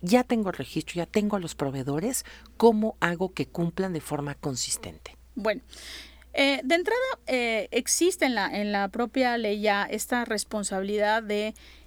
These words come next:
Speaker 2: ellos tener que estar presentando información de diferentes materias, eh, p-, principalmente seguridad social, Infonavit, a reportes cuatrimestrales, que además ellos tienen la responsabilidad de entregarle también a las empresas.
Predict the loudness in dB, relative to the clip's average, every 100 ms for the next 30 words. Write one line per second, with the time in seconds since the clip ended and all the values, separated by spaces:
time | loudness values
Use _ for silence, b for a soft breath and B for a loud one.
0 | B 2 2 0 0 0 0 -2 -4 -2
1 | -2 -2 -4 -2 0 0 0 0 -4 -2
2 | -2 0 -2 -2 0 0 0 -2 -2 -2
3 | -2 -2 -2 -2 -2 -2 -6 -6 -4 -6
4 | -6 -6 -8 -6 -8 -6 -6 -2 -2 -2
5 | -4 -6 -6 -2 -2 -4 -4 -2 0 0
6 | -2 -6 -8 -6 -4 -2 -4 B B B
7 | B -2 -2 -4 -4 -4 -2 -2 -2 -4
8 | -6 0 2 2 -2 -2 -2 0 0 0
9 | -2 0 0 0 -4 -4 -2 -2 -2 -2
10 | -2 -2 -4 -4 -4 -4 -6 -6 -6 -4
11 | 0 2 0 -4 B B B B 0 0
12 | 2 0 0 0 0 0 0 0 -2 -2
13 | -4 -4 -4 -4 -4 -4 -4 -2 -2 -2
14 | -6 -8 -12